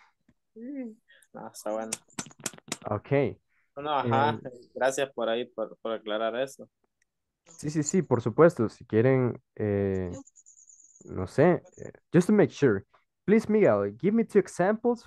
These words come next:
Speaker 2: with went and with was. Dame dos ejemplos con fui de ir y con fui de estuve.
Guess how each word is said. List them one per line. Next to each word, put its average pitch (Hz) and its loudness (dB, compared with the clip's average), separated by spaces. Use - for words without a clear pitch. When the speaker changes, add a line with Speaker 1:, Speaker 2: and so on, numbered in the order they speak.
Speaker 2:
with 127 4
went 208 -2
and 123 0
with 123 0
was. 120 0
Dame 143 2
dos 170 0
ejemplos 175 -2
con 117 -2
fui 165 2
de 101 2
ir 185 0
y 131 -6
con 110 -2
fui 151 2
de 165 2
estuve. 110 0